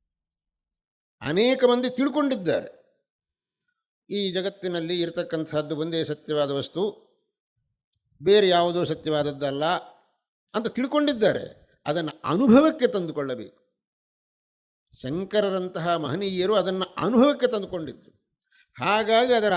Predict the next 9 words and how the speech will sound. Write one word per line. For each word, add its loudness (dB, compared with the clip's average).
ಆನಂದವನ್ನು 0
ಅವರು 0
ಅನುಭವಿಸಿದರು. 0
ನಮಗೂ 2
ಅದು, 8
ಇದನ್ನು 2
ನೀವು 0
ಅನುಭವಕ್ಕೆ 4
ತಂದುಕೊಳ್ಳಿ. -4